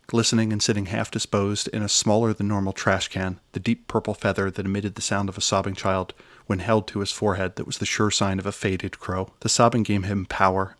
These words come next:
and his fiery aura manifested and burnt away the garbage strewn about the brick and thorn-faced facade of the maze.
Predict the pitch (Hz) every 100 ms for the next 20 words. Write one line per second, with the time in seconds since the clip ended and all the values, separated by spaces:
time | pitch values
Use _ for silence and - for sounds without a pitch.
0 | - 110 107 - 101 104 98 101 - 95
1 | 95 92 - 95 98 - 95 - 95 95
2 | 98 95 98 95 92 - 95 92 92 -
3 | 104 95 92 92 92 95 - 98 104 -
4 | 95 - 92 95 92 92 95 - - -
5 | - 90 87 - 117 95 92 92 92 92